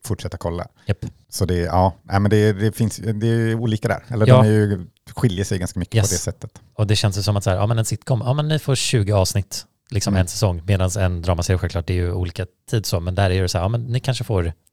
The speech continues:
Speaker 2: tio.
Speaker 1: Mm.
Speaker 2: Och då, då är det ju så, och det känns som att piloten blir ju sån, det är det man ska pitcha, det är så man säljer grejen liksom, så här,
Speaker 1: Mm.
Speaker 2: vad ska man fånga för att titta liksom?
Speaker 1: Det känns väl också som, eh, dramaserier blir ju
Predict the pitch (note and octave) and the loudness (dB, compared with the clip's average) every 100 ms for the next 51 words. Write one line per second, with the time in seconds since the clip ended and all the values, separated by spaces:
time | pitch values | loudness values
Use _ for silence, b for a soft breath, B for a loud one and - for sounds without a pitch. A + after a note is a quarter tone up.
0 | - G2+ D#2 F#2 - b - E2+ - - | -6 -4 -2 -4 -4 b -12 -12 -4 2
1 | G#2 G2+ G#2 G#2 G2 G2+ - G2 G2+ - | 4 4 4 4 4 4 2 -2 -4 -8
2 | A#2 G2+ F#2 G2+ G#2 F2+ F#2 F#2 - - | -2 -2 0 0 0 0 -2 -4 -6 -20
3 | _ _ A2 G#2 F2 A#2 G2+ F2+ E2+ F2+ | _ _ 0 0 0 -2 0 0 0 -2
4 | E2 G2+ G2+ F#2 F#2+ F2+ F2+ F#2+ - G2+ | -4 -8 -4 -2 0 0 -2 -4 -4 -6
5 | - F#2+ F2 B B - - G#2 G#2 G#2+ | -2 -2 -2 B B -4 0 0 0 0
6 | F#2 F2+ F#2 F#2+ F2 F#2+ D#2+ - E2+ E2+ | 0 -2 0 0 0 -2 -4 -8 -6 -4
7 | E2+ D#2+ - _ _ _ _ G2+ G2+ F2+ | -4 -6 -14 _ _ _ _ -2 0 0
8 | - F2+ - E2+ E2 - F#2+ - G2 - | -2 -2 -4 -6 -8 -10 -10 -10 -10 -8
9 | A2+ B B B B - - F#2 F#2+ - | -10 B B B B -10 -2 -2 -2 -4
10 | - - F2 F2 F2 E2+ E2+ E2+ E2+ F2+ | -4 -2 -2 -2 -2 0 -2 -4 -2 0
11 | F2+ F2 - F#2+ F#2 E2 _ _ _ _ | 0 -2 -2 0 -2 -4 _ _ _ _
12 | - F#2+ E2 D#2+ F#2 F2+ F2 F2 F2 | -8 -8 -8 -12 -12 -10 -8 -8 -12